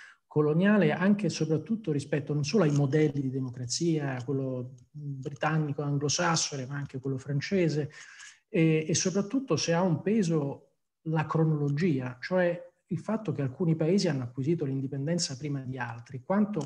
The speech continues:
questa, eh, questa, questi tempi, questa asincronicità, diciamo così, impatta sui processi di transizione democratica,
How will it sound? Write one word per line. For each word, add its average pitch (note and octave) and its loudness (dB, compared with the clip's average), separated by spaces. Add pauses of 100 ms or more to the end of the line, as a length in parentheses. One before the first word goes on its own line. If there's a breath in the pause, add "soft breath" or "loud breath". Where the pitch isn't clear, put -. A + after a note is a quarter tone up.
(120)
questa, D3 -2 (840 soft breath)
eh, C#3+ -4
questa, C3+ -2
questi - -4
tempi, F3+ 2
questa C#3+ -6
asincronicità, D#3 2
diciamo C#3 -4
così, C#3+ -6 (340)
impatta E3 0
sui C#3 -6 (460)
processi D3+ 0
di C3+ -8
transizione C#3+ -2
democratica, D3 0